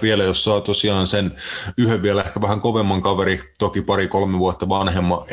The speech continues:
Mbappe, niin sit on kaksi aika villin, villin hyvää ranskalaista siellä seuraavaksi kymmeneksi vuodeksi Real Madrid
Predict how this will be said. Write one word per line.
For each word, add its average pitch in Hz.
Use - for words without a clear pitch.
Mbappe, 95
niin 92
sit -
on 82
kaksi -
aika 110
villin, 104
villin 113
hyvää 95
ranskalaista 98
siellä 95
seuraavaksi 101
kymmeneksi 92
vuodeksi 85
Real 92
Madrid 87